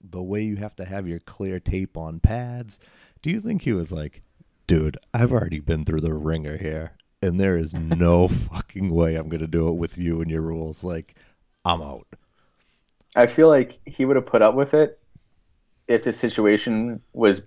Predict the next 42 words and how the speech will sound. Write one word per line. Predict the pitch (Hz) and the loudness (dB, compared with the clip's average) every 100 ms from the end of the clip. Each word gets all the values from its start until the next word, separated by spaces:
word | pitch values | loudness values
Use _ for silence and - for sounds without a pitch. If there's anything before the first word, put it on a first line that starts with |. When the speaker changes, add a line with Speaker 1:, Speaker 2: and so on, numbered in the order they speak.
| - - | -6 -4
Speaker 2:
the | |
playing | - 117 110 | 0 2 2
situation | 113 98 95 90 101 | 0 0 0 0 -2
was | 92 | 0
better, | 95 90 92 | 4 6 6
like, | 92 - - - - | 4 2 -16 -10 -2
the | 101 | 4
roster | 101 107 - 117 104 | 6 4 2 0 0
plus, | - 110 101 - - _ _ | 2 2 2 0 -18 _ _
plus | 131 123 | 0 0
the | - 104 | 0 0
arena. | 98 98 - 101 - _ _ _ _ _ _ _ | 0 0 -2 -4 -6 _ _ _ _ _ _ _
But | - 107 104 | 6 6 6
to | 113 | 4
deal | 123 123 | 6 8
with | 120 | 8
all | 120 107 | 8 8
that | 110 110 | 8 4
and | 113 | 0
then | 107 104 101 _ - | -2 -4 -8 _ -14
finally | - 117 117 | -2 0 0
get | 104 101 - | 0 -2 2
there | 120 117 117 | 4 4 2
and | 113 | 0
then | 107 | -4
have | 104 107 98 | 2 2 2
Lou | 101 107 107 | -2 0 2
in | 104 | 2
your | 98 | 0
face | - 101 101 98 - - _ _ _ _ _ _ _ - _ - - | 0 2 2 0 -12 -20 _ _ _ _ _ _ _ -20 _ -6 0
bitching | 110 120 | 0 0
about | 107 98 - | 2 4 4
something, | 107 101 101 98 98 | -2 -2 -4 -2 2
or, | 104 | 4
like, | 98 | 4
sending | - 107 107 | 2 -4 0
one | 104 | 0
of | 104 | 0
his | 101 95 | -2 -6
lieutenants, | 113 104 104 104 104 - | -6 -2 0 0 -2 0
like, | 123 - | 2 4
his, | 104 92 | 2 0